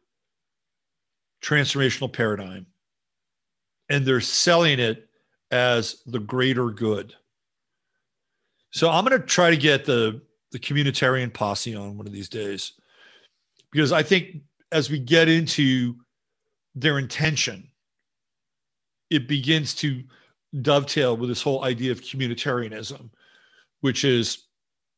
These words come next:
the doing of these things for the greater good. Like, "Oh, it's so good that you're doing that."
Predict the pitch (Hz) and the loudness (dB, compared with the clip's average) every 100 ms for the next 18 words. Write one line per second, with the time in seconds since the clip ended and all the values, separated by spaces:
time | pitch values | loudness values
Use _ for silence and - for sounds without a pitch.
0 | _ - _ 113 131 120 143 147 139 120 | _ -20 _ -2 -2 0 0 2 0 0
1 | 123 110 135 120 - 113 104 113 110 104 | -2 -2 -4 -6 -6 -8 -6 -4 -4 -6
2 | 98 107 90 - _ _ _ _ _ _ | -8 -10 -10 -16 _ _ _ _ _ _
3 | _ _ _ _ - 123 127 175 170 131 | _ _ _ _ -10 -10 0 2 4 4
4 | - 185 165 160 147 - 117 107 135 151 | 2 0 2 2 0 -4 -8 -2 -2 -2
5 | 120 101 87 71 | -6 -12 -16 -16